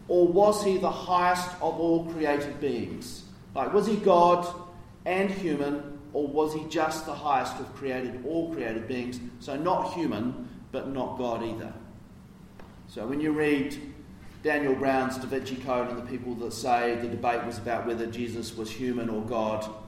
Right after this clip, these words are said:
it wasn't. It was about whether he was human and God or something completely different. So the important part of that line was that he was fully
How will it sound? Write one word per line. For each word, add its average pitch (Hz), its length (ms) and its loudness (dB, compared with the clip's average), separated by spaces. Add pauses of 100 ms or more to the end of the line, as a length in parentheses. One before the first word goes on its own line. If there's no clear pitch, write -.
(140)
it 113 100 -10
wasn't. 113 540 -4 (380)
It - 80 -16
was 101 120 -12
about 113 320 -2
whether 110 140 -4
he 113 180 -6
was 107 420 -6 (600)
human 127 280 -2
and 156 300 2
God 123 540 2
or 123 640 2
something 110 400 -4
completely 104 500 -8
different. - 540 -10 (720)
So 202 540 8
the 208 160 0
important 240 560 4
part 240 320 6
of 202 100 4
that 143 200 4
line 147 340 6
was 151 280 4
that 170 200 4
he 214 280 2
was 196 600 4
fully 208 260 8